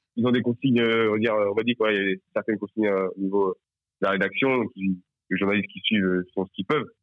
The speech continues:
Mais je sens que, voilà, depuis, déjà, depuis le début de l'année, on a un peu plus de, de place dans les, dans les pages sport, donc on espère de plus en plus, euh,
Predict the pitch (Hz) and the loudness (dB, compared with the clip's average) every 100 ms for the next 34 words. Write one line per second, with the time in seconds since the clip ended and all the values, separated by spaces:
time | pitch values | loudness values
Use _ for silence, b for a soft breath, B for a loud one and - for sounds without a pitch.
0 | _ _ _ 113 110 110 135 123 110 104 | _ _ _ 0 0 0 0 0 0 -2
1 | - 127 131 110 - 110 104 104 113 127 | 0 0 0 -2 -2 0 2 2 2 2
2 | 123 107 101 - 113 104 104 104 95 113 | 2 0 -2 -10 -8 -2 0 0 -2 -2
3 | 110 101 98 95 90 95 98 101 - 131 | -2 -2 0 0 0 -2 -2 -6 -4 -2
4 | 113 90 - 90 90 101 98 92 - 95 | -2 -4 -6 -8 -4 -2 -2 -4 -6 -8
5 | - 98 95 | -8 -10 -12